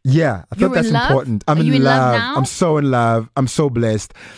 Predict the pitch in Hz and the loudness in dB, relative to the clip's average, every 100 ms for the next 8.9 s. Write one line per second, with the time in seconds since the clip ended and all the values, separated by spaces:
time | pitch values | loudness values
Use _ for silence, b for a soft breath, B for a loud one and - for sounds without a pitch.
0 | B B - 131 262 - 330 277 311 302 | B B -2 -2 0 0 2 2 2 2
1 | 262 240 240 214 190 165 - 196 - 226 | 0 -2 -6 -6 -6 -8 -8 -10 -8 -6
2 | 214 202 208 214 185 - 185 185 185 196 | -4 -4 -4 -6 -8 -10 -10 -10 -6 -6
3 | 175 156 - 147 170 208 180 - 139 135 | -6 -8 -2 -2 -2 -10 -8 -4 0 0
4 | 123 131 123 117 113 110 104 107 101 92 | -2 -2 0 0 0 0 0 0 -2 -2
5 | 90 156 160 151 151 180 101 - - 156 | -6 -10 -10 -10 -2 -2 -2 -14 -4 -2
6 | 139 - 120 135 117 - B B 139 302 | -2 -6 -2 0 0 -4 B B 0 2
7 | 311 - 294 135 185 294 294 180 135 127 | 0 2 0 2 0 2 2 2 0 2
8 | 185 208 190 B B - 196 190 185 | 2 2 0 B B -2 0 2 -2